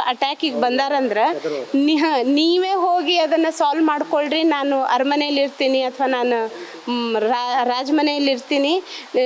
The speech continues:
Speaker 1: ನೀವೇ ಹೋಗ್ರಿ ಅಂತ ಸೈನಿಕರನ್ನ ಮುಂದೆ ಬಿಟ್ಟು ತಾನು ಅಂಜು ಕುಂತಿರ್ತಾರಲ್ಲ, ಒಡಕ್ ಹರಿವಿ ಕಂಠ ಇದ್ದಂಗ, ಎದಕ್ಕೂ ಯೂಸ್‌ಲೆಸ್ ಮನುಷ್ಯ ಅನ್ನೋಂಗ.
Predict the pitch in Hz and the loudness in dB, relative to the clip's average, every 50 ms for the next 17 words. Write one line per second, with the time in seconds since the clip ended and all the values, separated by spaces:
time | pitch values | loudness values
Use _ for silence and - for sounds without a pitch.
0 | 254 254 254 269 277 294 311 311 349 359 359 311 339 311 311 311 277 311 302 320 | 0 0 0 2 2 2 2 4 2 2 2 2 2 2 2 0 0 0 0 0
1 | 339 349 - - 285 277 294 339 359 349 370 339 339 339 311 302 302 294 320 302 | 0 -2 0 0 0 2 2 2 2 2 2 2 4 4 4 4 4 4 2 2
2 | 311 254 285 302 - - 277 269 262 - 277 269 294 339 349 320 320 320 311 320 | 2 0 -2 -4 -4 -2 -4 -2 0 0 0 0 2 2 2 4 2 2 0 0
3 | - 320 302 - 302 302 311 - 311 262 262 247 240 247 330 370 - - - - | 0 0 0 0 0 -2 0 0 0 2 2 2 2 2 0 -2 -6 -10 -18 -18
4 | - - - - 277 285 285 285 294 311 381 - - 302 320 285 302 294 302 - | -18 -10 -6 -2 -2 0 0 0 0 0 0 0 0 0 0 0 0 -2 -2 -2
5 | - 294 254 262 - 262 254 240 247 196 202 226 214 202 196 190 180 - - 262 | -2 -2 0 0 0 -2 0 -2 -2 0 0 2 2 2 2 0 0 0 0 0
6 | 262 262 330 - 370 359 311 277 285 302 339 294 294 294 294 - - 294 262 254 | 0 0 0 0 2 2 2 2 2 2 2 2 0 -2 -2 -2 -2 0 2 2
7 | 254 262 262 - 285 240 240 - 226 214 220 - | 2 0 0 0 0 0 0 0 0 0 0 0